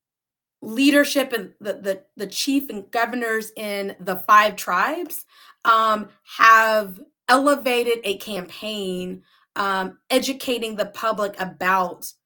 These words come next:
the partnerships and impact of tribal nations, right? The billions of dollars that are being put back into, um, Oklahoma's economy, into infrastructure, uh, the job creation,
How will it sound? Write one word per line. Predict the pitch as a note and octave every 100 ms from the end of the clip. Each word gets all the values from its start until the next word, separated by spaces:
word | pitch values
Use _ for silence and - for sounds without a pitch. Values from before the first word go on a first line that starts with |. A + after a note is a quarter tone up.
| _ _ _ _ _ _ _ -
the | G3
partnerships | G#3+ - B3 A3 G#3 G#3 -
and | G3+
impact | F#3+ F3+ F3 E3+ F3
of |
tribal | E3 F3 E3 D#3+
nations, | D3 D3 - F3+ F3
right? | E3+ D#3+ D#3+ - _ _ F#3+
The | F#3
billions | G3+ A3+ A3+ G#3
of | F#3+
dollars | G3 G#3 G3+ F#3+
that | F3
are | F3+
being | F3 F#3+ F3+ F3+ F3+ _ _
put | - E3+
back | F#3 F3+ F#3
into, | F3 - F3+ F3 E3+ F3 _ _ F#3
um, | F3+ E3+
Oklahoma's | G3+ G3+ F#3+ G3 F#3+ F3+
economy, | - - G#3+ G#3+ G#3 G3 G3 F#3+ F#3+ F#3 _ -
into | F3+ F3 F3 G3 F3 E3+ E3 F3
infrastructure, | A3+ A3+ A3+ G#3 - G#3+ F#3+ - G3 F#3 F#3 F3+ F3 - _
uh, | F3+ E3 D#3+ E3 _ -
the | F3+
job | D3 C#4 C4 B3+
creation, | - C4 A3+ G#3 G#3 G#3+ A3+ G3 F#3+ F#3+ F#3+ F#3